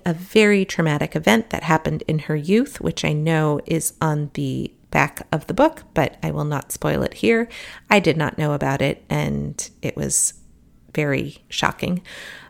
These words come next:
A complicated relationship with her father and the struggle of rejection as an actress. After reading this book, you get the sense that Shannon is a truly kind person who cares deeply about others.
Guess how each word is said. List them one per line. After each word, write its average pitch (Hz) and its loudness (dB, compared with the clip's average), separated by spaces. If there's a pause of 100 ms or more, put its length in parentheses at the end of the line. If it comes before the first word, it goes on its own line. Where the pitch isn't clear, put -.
(680)
A 175 6
complicated 175 4
relationship 220 2
with - -2
her - -4
father 359 4
and 185 4
the 185 2
struggle 208 4
of 170 2
rejection 165 0 (120)
as 160 -2
an - -2
actress. - -6 (720)
After 226 6
reading 269 2
this 370 2
book, 175 4
you 180 2
get 180 4
the 196 0
sense 151 2
that - 0
Shannon 214 2 (100)
is 180 0
a 202 -4
truly 262 -2
kind 196 2
person 151 0 (320)
who 214 0
cares 247 2
deeply 180 0
about 151 2
others. - -4